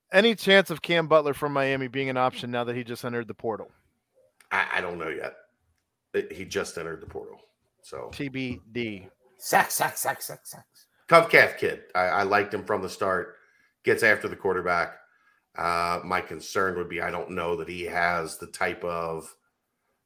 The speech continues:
Speaker 2: uh, size, length they're looking for in an edge rusher, just from looking at it on the surface.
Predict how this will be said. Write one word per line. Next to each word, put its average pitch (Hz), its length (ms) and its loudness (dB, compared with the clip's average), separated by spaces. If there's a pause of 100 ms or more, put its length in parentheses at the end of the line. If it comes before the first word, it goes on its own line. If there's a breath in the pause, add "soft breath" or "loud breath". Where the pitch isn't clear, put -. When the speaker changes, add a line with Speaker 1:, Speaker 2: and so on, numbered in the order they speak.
(180)
Speaker 2:
uh, - 300 -2
size, 87 680 2
length 80 280 -6
they're 85 160 -6
looking 80 280 -10
for 78 280 -8
in 78 80 -12
an 80 60 -10
edge - 140 -14
rusher, - 540 -12
just - 360 -12
from 82 300 -8 (160)
looking 85 300 -4
at 73 140 -6
it 73 80 -8
on 64 120 -12
the - 60 -18
surface. - 500 -16